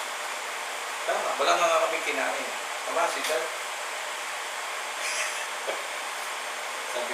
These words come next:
ko, "Nan norma. Pakakasalan ko.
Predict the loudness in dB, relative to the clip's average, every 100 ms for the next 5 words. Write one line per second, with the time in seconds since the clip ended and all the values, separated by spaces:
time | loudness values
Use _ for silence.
0 | -2 -2 -2 -2 -2 2 6 6 6 4
1 | 2 -2 -2 -4 -4 -4 -4 -4 -4 -4
2 | 0 4 8 8 8 8 6 4